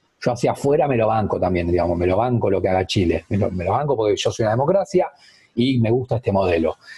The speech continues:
Sino que ahí sí los Estados Unidos, no hacia adentro, porque hacia adentro eso no se discutía, pero sí hacia afuera, iba hacia la segunda opción. ¿Cuál era la segunda opción? Es, bueno,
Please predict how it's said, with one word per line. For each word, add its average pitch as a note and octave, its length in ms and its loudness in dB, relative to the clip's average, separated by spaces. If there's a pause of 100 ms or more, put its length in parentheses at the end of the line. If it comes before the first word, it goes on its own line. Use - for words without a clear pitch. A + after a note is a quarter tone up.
(200)
Sino A2 260 0
que D3 80 0
ahí C#3+ 100 -2
sí G3+ 220 0
los E3 200 2
Estados B2+ 300 -2
Unidos, C3+ 320 0 (600)
no B2 240 4
hacia D3+ 240 -2
adentro, D3 360 2
porque F#2 200 -2
hacia E2+ 180 -2
adentro A2+ 300 2
eso G#2+ 200 -2
no B2 80 0
se A#2+ 120 -2
discutía, B2 580 2
pero G#2 200 0
sí F#3+ 200 0
hacia D#3 240 -2
afuera, D#3 440 2 (420)
iba D#3 360 2
hacia A#2+ 240 -2
la A#2 100 0
segunda A#2 420 0
opción. G2 400 -2
¿Cuál F#3+ 240 2
era F3 160 2
la D3+ 120 2
segunda D3 380 2
opción? C#3+ 280 -2
Es, A#2+ 200 -4
bueno, A2 340 2